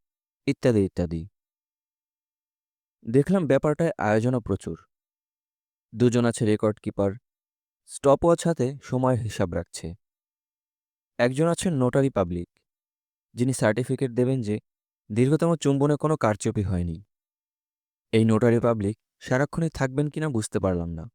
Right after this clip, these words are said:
এদের মতো গুরুত্বপূর্ণ মানুষ এরকম একটা ফালতু জিনিস নিয়ে কী করে সময় নষ্ট করে, তাও বুঝতে পারলাম না। বেন এবং মেয়েটিকে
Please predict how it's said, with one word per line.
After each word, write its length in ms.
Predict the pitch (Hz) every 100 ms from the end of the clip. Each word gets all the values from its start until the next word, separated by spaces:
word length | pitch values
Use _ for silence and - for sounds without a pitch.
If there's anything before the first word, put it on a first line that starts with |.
| _ _ _ _ _ _ _ _ _ _ -
এদের 220 | 147 175
মতো 180 | 185 -
গুরুত্বপূর্ণ 580 | 123 139 - 147 170 151
মানুষ 360 | 117 135 143
এরকম 300 | - 135 156
একটা 180 | 151 156
ফালতু 360 | - 107 117 135
জিনিস 300 | 120 123 139
নিয়ে 120 | 135
কী 140 | 120
করে 200 | 120 135
সময় 300 | 131 120 120
নষ্ট 240 | 127 127 139
করে, 280 | 127 104 117 _ _ _ -
তাও 200 | 117 127
বুঝতে 300 | 104 - 104
পারলাম 300 | 92 87 85 82
না। 220 | 80 110 _ _ _ _ _ _ _ _ _ _ _ _ _ _ _ _ _ _ _ _ -
বেন 340 | 120 113 160 185
এবং 320 | 170 180 160
মেয়েটিকে 580 | 143 156 170 - 113